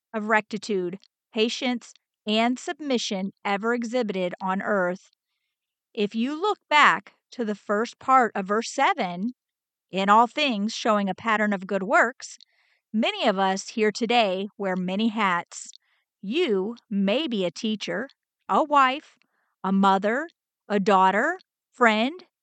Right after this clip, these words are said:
a grandmother, a caregiver, a pastor's wife,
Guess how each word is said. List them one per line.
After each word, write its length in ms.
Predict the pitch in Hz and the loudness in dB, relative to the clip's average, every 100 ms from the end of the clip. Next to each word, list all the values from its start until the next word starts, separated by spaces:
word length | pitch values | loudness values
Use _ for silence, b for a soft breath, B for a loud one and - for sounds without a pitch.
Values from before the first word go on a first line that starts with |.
| _ - | _ -4
a 80 | 208 | -4
grandmother, 880 | 196 214 214 233 233 233 240 294 370 _ _ _ - | 0 2 4 4 4 4 2 -2 -2 _ _ _ -10
a 80 | 202 | -10
caregiver, 840 | - 359 427 269 196 185 185 285 _ _ _ | -4 0 2 2 -2 0 -2 -4 _ _ _
a 80 | 185 | -12
pastor's 560 | - 190 214 - 220 | 2 4 4 0 -2
wife, 380 | 220 208 220 302 | 0 0 0 -4